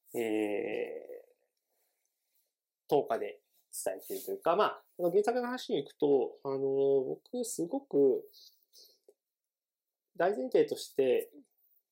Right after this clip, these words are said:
めちゃくちゃこう多分、辻村瑞希さんはこの派遣アニメという作品をこう、作るにあたって、書くにあたっ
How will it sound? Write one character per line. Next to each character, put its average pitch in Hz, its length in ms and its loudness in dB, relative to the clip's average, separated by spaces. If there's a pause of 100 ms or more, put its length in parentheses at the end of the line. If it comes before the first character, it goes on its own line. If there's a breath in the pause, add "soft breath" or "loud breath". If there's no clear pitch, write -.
(120)
め 139 120 2
ち 147 100 -2
ゃ 226 40 -2
く 226 60 -8
ち - 80 -8
ゃ 254 60 -6
こ 262 120 -6
う 262 40 -14
多 233 120 4
分、 135 240 0 (120)
辻 147 200 -2
村 147 140 0
瑞 143 220 -6
希 - 60 -12
さ 113 120 -8
ん 110 80 -8
は 107 60 -10
こ - 120 -8
の 120 220 -4 (360 soft breath)
派 - 80 -20
遣 127 220 0
ア 123 40 -2
ニ 120 80 -4
メ - 60 -12 (100)
と - 100 -14
い - 40 -10
う - 20 -12
作 - 200 -16
品 120 140 -4
を 110 340 -8
こ 110 300 -4
う、 - 40 -20 (300)
作 - 200 -4
る 117 100 -2
に - 100 -10
あ - 120 -18
た 104 60 -12
っ - 60 -16 (100)
て、 - 140 -10
書 127 100 -8
く - 100 -12
に 95 100 -10
あ - 80 -20
た 101 80 -14
っ 98 80 -14